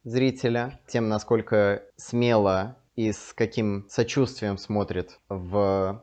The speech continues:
опустошённую смертью ребёнка душу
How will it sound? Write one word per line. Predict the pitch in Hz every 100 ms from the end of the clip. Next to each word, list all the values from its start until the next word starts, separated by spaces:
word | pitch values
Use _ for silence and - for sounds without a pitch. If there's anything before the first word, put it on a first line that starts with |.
| -
опустошённую | - 110 117 - 120 110 101 98 92
смертью | 92 107 101 101 101
ребёнка | 95 90 95 92 -
душу | 87 98 - - 85 92